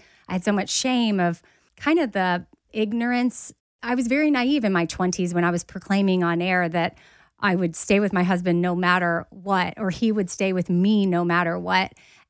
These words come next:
And we've evolved, we've grown. Some more drama would be, "Now we've messed up our kids. We just adopted kids five years ago, and we're ruining their lives. What type of parents would do this?" And so that's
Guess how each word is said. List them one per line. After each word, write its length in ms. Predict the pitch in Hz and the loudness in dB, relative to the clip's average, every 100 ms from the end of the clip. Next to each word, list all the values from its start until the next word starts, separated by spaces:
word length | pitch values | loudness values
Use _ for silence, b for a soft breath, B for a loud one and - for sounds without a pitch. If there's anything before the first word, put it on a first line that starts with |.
| - | -2
And 460 | 208 196 190 185 - _ | 0 2 0 -2 -4 _
we've 360 | 196 214 208 _ - | -2 -2 -2 _ -10
evolved, 420 | 220 311 214 175 - | -4 0 0 -2 -8
we've 220 | 220 214 | -6 -6
grown. 500 | - 262 254 185 170 b b - | -4 0 0 0 -4 b b -10
Some 180 | - | -2
more 140 | 233 254 | 0 2
drama 240 | 233 220 | 2 2
would 120 | 208 | 0
be, 260 | 190 202 202 | 0 0 0
"Now 200 | 196 214 | 2 2
we've 180 | 247 254 | 2 0
messed 300 | 233 240 - | 0 0 -2
up 120 | 233 | -2
our 100 | 240 | -2
kids. 400 | 247 277 233 180 | 0 0 0 0
We 100 | 185 | -4
just 240 | 180 202 - | -2 -2 -4
adopted 460 | 196 202 202 208 | -2 -2 -2 -6
kids 240 | - 247 - | -2 -4 0
five 200 | 202 190 | -2 0
years 240 | 185 185 | -2 -4
ago, 320 | 175 185 180 | 0 2 2
and 160 | 175 175 b b b - | 2 0 b b b -20
we're 140 | - 226 | -6 -2
ruining 460 | 226 254 254 240 | 2 2 2 2
their 160 | 233 226 | 0 0
lives. 440 | 247 254 202 175 | 0 2 2 0
What 160 | 196 220 | -4 -4
type 240 | - 226 | -2 -2
of 80 | 202 | -4
parents 460 | - 220 240 220 - | -6 -2 0 0 -2
would 120 | 208 | -4
do 220 | 262 285 | -2 -2
this?" 380 | 220 180 160 - b b b _ | -2 -2 -4 -6 b b b _
And 200 | 220 202 | -2 -2
so 400 | - 202 185 180 | 0 0 0 -2
that's 420 | 185 190 180 - | -6 -2 -2 -2